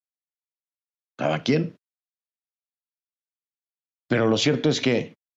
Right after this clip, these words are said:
si desde un gobierno, desde una alcaldía, no se deciden en qué hacer,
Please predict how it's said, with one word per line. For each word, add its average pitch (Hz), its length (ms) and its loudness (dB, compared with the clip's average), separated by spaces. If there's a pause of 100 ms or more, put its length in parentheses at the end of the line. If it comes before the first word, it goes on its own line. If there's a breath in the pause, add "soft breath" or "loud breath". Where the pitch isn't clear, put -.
(240)
si - 180 0
desde 113 280 2
un 123 100 4
gobierno, 117 800 2 (560)
desde 95 260 0
una 113 100 4
alcaldía, 104 840 2 (120)
no 101 160 0
se 104 180 -2
deciden 98 460 0
en 82 160 0
qué 104 100 -2
hacer, 104 480 -2